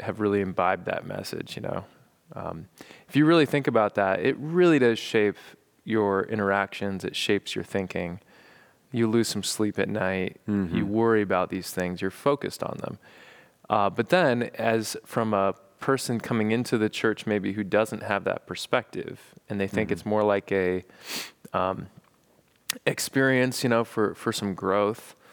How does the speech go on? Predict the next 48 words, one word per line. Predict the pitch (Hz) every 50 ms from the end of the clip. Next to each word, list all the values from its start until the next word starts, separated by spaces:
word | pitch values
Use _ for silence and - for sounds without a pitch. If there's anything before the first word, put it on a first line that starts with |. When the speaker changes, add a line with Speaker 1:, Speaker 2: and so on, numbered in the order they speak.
| - - - - - _ _ - -
Speaker 1:
um, | 98 101 98 98 98 95
but | - 110 107
I'm | 104 110
kinda | - - - 113 101
half | - - 113 107 107 - -
in, | 120 113 110
half | 101 101 92 95 - -
out. | 117 123 123 120 120 117 - 110
I | 90
come | - - 107 101 104
when | 101 98
I | 92 90
want, | 92 92 95 98 101 98 98 98 101 - - - - - - - - - - _ _
and | - 104 95
I, | 92 90
maybe | - - 98 98 92 95 92 95 95 95 - -
I'm | 110 101 95 95
not | 92 90 95 -
gonna | - 101 101
be | 98 90 98
formally | 95 - - 104 101 95 95 95 95 92
committed. | - - 95 92 92 92 92 95 95 92 95 - _ - - - - - - - - _ _ _ _ _ - -
Uh, | - 98
or | 101 - 123 123
maybe | 127 135 139 127 123 113
I | 104
will | 98 95 104 113 123 131
be, | 120 117 107
but | 95 - 98 92
I'm | 95 95
not | 95 95 95 - -
really | 98 101 95 95
gonna | - 98 92 90
be | 87 - 101 98
there | 92 92 92 90 90 85 - - - _ _ -
frequently. | - - - 117 - - 107 90 95 92 90 92 -
It's | - - - -
just | - - - 143 127 -
such | - 151 147 -
a | 117 101
different | 92 87 110 107 - - 90 76
mindset. | 80 90 101 104 95 - - - - - _ _ - 101
Speaker 2:
Mm-hmm. | 101 95 80 85 85 82 - - - - - _ _ _ _ _
Speaker 1:
'Cause | - - - 113
they're | 98 113 135 196
not | 262 247 156 -
thinking, | - - 104 101 - - 104 101 -
"Oh, | 117 127 117 107 -